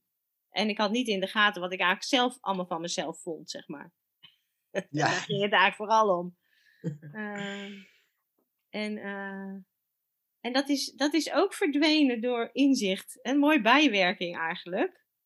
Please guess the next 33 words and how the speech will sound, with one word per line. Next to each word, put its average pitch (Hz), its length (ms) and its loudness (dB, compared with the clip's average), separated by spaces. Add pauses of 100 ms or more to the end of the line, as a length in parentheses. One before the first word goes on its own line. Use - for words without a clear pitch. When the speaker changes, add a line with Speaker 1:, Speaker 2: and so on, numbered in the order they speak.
Speaker 2:
Mhm. 131 280 -14
Speaker 1:
Van 202 180 -6
inzicht 220 380 -6
in 170 140 -8
die 170 120 -14
drie 170 160 -16
principes. 180 500 -10
Want 185 180 -8
het 202 120 -8
is 208 140 -6
natuurlijk, 196 500 -6 (920)
ehm, 175 720 -8 (640)
in, 233 360 0
in 262 120 2
wezen 285 300 6
zeggen 294 220 2
we 233 60 -2
altijd 277 240 2
met 269 100 2
die 240 100 -8
drie 262 140 -2
principes, 262 300 0
"Er 214 80 0
is 226 80 0
niks 269 280 4
te 175 160 -4
doen, 349 300 10
er 220 100 2
is 208 140 -2
alleen 226 280 2
iets 254 220 -2
te 196 140 -8
zien." 151 440 -6